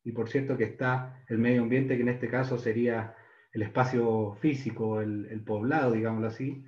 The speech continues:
Hay gente que a lo mejor está haciendo algo parecido, también está entregando alimentación. Y también está el tema de,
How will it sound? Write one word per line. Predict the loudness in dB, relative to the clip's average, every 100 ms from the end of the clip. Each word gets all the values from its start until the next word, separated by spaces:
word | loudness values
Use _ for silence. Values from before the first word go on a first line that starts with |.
| -20 _ _ _ -8
Hay | -4
gente | 0 0 0 0
que |
a | 2
lo | 2
mejor | 0 -2
está | -4 -6
haciendo | -2 0 0
algo | 0
parecido, | 0 -2 2 4 4
también | 2 0 0
está | 0
entregando | -2 0 0 0
alimentación. | 0 0 -4 -4 0 0 0 -6 _ _ _ _ _ _ _ -10
Y | -2
también | 2 4 4
está | 2 0
el | 2
tema | 4 4 6
de, | 6 6 6 2 -2